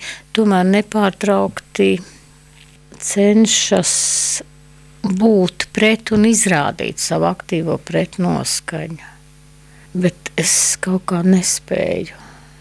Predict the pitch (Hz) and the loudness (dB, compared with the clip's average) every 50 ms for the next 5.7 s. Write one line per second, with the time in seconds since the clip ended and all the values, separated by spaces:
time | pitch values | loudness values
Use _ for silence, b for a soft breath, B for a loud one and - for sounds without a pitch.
0 | B B B B - 165 175 180 175 - - - - 165 156 165 170 160 165 170 | B B B B -6 -2 0 0 0 0 -2 0 2 2 4 2 2 0 -2 -4
1 | 175 - - - - - - - - 190 180 170 180 165 165 165 151 - 160 156 | -6 -8 -14 -20 -18 -12 -8 -2 0 0 0 0 0 -2 -2 -2 -2 -4 -4 -4
2 | 139 - 175 165 - - - - 196 202 104 104 101 - B B B B B B | -4 -4 -6 -6 -6 -2 0 0 2 2 0 -2 -4 -6 B B B B B B
3 | B B - - - - - - 175 165 165 - - - 208 214 - - - - | B B -20 -20 -20 -8 -2 0 0 0 0 -4 -2 0 2 2 0 -2 -2 -2
4 | 190 175 180 180 180 185 190 180 175 170 180 170 170 170 165 - 180 - - - | -2 0 2 2 2 4 2 2 2 0 0 -2 -2 -2 -4 -6 -8 -8 -8 -6
5 | 160 139 117 - - 143 147 - - - - - - | -6 -6 -6 -8 -10 -12 -14 -14 -14 -16 -18 -18 -18